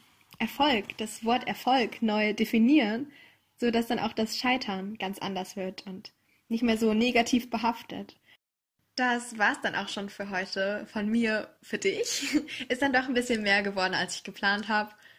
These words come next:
Aber wie hätte es anders kommen können? Ich hoffe, ich konnte dir ein bisschen weiterhelfen und meine Gedanken waren nicht zu <laughs> durcheinander ausgedrückt.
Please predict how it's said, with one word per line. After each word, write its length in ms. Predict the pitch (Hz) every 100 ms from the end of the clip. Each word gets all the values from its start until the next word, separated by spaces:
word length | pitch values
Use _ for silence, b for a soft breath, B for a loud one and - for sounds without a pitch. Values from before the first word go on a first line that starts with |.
| B _
Aber 600 | 208 214 214 214 226 214 - -
wie 120 | 254
hätte 240 | 269 269
es 120 | 233
anders 340 | - 240 285 294
kommen 280 | - 240 254
können? 440 | 254 226 190 202 - _ _ _ _ _
Ich 200 | 262 262
hoffe, 180 | 294 320
ich 100 | 311
konnte 220 | 285 247
dir 100 | 233
ein 80 | 220
bisschen 280 | 233 233 214
weiterhelfen 580 | 208 254 240 226 233
und 100 | 208
meine 240 | 202 185 196
Gedanken 380 | 202 202 202 202
waren 160 | 185
nicht 240 | 214 226 -
zu 140 | 277
<laughs> 20 |
durcheinander 680 | 262 311 302 240 247 269 -
ausgedrückt. 720 | 302 - 254 277 302 427 -